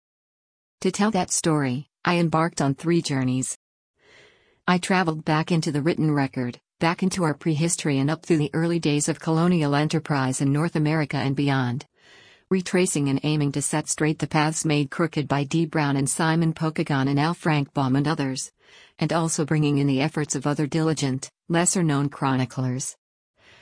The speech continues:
I also spent the better part of four years traveling the country, Montana, Washington State, New Mexico,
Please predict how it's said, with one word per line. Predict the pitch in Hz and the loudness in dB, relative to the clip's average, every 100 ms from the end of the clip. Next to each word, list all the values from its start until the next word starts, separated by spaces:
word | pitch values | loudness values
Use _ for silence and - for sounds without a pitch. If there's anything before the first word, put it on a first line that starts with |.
| - - | -12 -2
I | 185 | 0
also | 180 185 - 147 | 0 0 0 -2
spent | - 147 151 | 0 0 0
the | 147 | -2
better | 156 165 151 | 0 0 -2
part | 160 147 | -2 -2
of | 143 | -2
four | - 160 | 0 2
years | 147 156 143 135 | 4 4 2 0
traveling | - 180 160 156 143 | -2 -2 0 0 0
the | 143 | -2
country, | - 156 151 151 127 131 - _ - - _ | 0 0 0 -2 -4 -4 -10 _ -20 -20 _
Montana, | 170 160 156 165 156 147 135 - _ | 0 0 0 0 0 0 -2 -8 _
Washington | 170 170 175 160 147 143 | 2 4 4 0 -2 -2
State, | - - 143 110 - _ 185 | -2 -2 -2 -4 -10 _ 2
New | 190 | 4
Mexico, | 180 196 - 143 131 123 | 4 2 -2 0 -2 -2